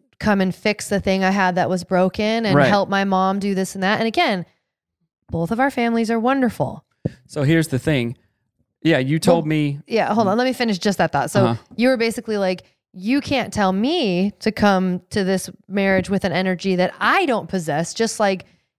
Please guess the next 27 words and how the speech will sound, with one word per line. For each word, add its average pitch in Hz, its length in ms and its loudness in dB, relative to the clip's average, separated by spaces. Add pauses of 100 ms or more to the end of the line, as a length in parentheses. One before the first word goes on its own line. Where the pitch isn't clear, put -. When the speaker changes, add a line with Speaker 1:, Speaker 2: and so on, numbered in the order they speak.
Speaker 1:
you, 254 540 0
Seth, 247 420 0
cannot 208 320 0
Speaker 2:
Mm-hmm. 123 60 -6
Speaker 1:
tell 180 180 0
me 240 520 -2
to 240 120 -2
come 208 200 2
to 208 100 -2
this 185 180 -4
marriage 180 280 -2
with 180 120 -4
an 180 80 -2
energy 175 340 -2
that 165 140 2
I 165 100 4
don't 160 160 -2
possess 165 340 0
from 170 220 -4
the, 156 100 2
like, 143 280 0 (400)
caring, 185 680 0
you 185 100 -2
know, 175 200 2
extra 175 360 -2
kissy 185 340 -2
face, 170 520 -4